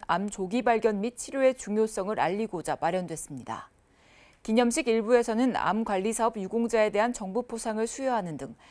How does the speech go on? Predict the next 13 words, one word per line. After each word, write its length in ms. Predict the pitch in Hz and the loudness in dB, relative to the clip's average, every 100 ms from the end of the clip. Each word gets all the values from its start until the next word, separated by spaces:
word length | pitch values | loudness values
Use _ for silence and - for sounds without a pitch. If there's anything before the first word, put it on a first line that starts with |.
| - - | -12 0
암 240 | 185 202 | 2 2
예방과 560 | 180 175 180 175 202 - | 2 2 2 4 4 4
조기 300 | 190 196 262 | -4 -2 2
발견을 460 | 254 240 233 226 | 2 4 2 2
위해 180 | 208 214 | 4 2
노력했던 720 | 180 175 190 180 - 196 214 | 2 -4 -6 -8 -2 -2 -2
관계자들을 720 | 220 170 175 226 214 208 196 | -8 -10 0 0 2 0 -2
격려하고 680 | 190 170 165 160 135 175 160 - _ _ | -4 -6 -8 -6 -4 -4 -6 -8 _ _
그 120 | - | -2
노고에 440 | 202 196 190 202 220 | 2 2 4 4 2
감사하는 600 | - 190 190 247 220 214 | -2 -6 0 2 2 -2
자리를 360 | 196 160 147 180 | -6 -6 -6 -8
가졌습니다. 760 | 175 160 151 139 127 101 85 | -10 -12 -12 -12 -10 -10 -12